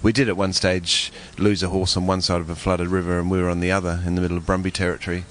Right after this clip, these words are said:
And so we had to tie this poor horse up against, or it's a mare, so we tied her up against a tree with as many rugs over her back end as possible so that if there, if there was a, a, a nocturnal visitor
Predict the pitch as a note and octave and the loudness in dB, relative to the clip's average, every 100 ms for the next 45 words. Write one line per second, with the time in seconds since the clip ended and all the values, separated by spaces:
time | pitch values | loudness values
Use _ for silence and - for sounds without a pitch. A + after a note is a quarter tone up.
0 | - - - - - F2+ F2+ - F#2+ F#2 | -16 -18 -18 -14 -2 0 2 2 0 -2
1 | F2+ F#2 G2+ F#2+ F2+ F2+ - - - A#2+ | -2 -2 0 0 0 0 0 -2 -4 -2
2 | G#2 F#2 G2 F#2+ - G2+ G2+ F#2+ F2 F#2+ | 0 2 2 2 2 0 0 -2 -2 -2
3 | F2+ G2 F#2 F2+ G2 F2+ G#2+ - F2+ F2+ | -2 -2 -2 2 2 2 -2 0 -2 -2
4 | F2+ - G#2+ G2+ G2 G2 G2+ F2+ F#2 - | -4 -2 2 0 2 0 0 -2 0 -2
5 | E2+ - G2+ F#2+ - - - - G#2 F#2 | -2 0 0 0 -6 -16 -12 0 0 2
6 | G2+ G#2+ F#2 F#2+ F#2+ F2 G2 F2+ F2+ F#2 | 2 2 2 2 0 0 0 2 0 0
7 | F#2 E2+ - - G2 G2+ F#2 E2+ - G2+ | 0 -4 -8 -2 0 0 0 0 0 0
8 | - E2+ F2 - F#2 F2+ - - - - | -2 -4 -2 0 2 0 -4 -8 -20 -18
9 | - G#2 F2+ F#2 F2+ E2 F#2+ F#2+ G2 F#2 | -4 -2 2 2 2 -2 -4 0 2 2
10 | G#2+ G2 F#2 E2 F#2+ F2 E2+ - G#2+ G#2+ | 2 2 0 0 -2 -2 -4 0 2 2
11 | - A#2+ G2+ F2+ F#2 F#2+ F2 F#2 | 2 0 2 0 0 0 2 0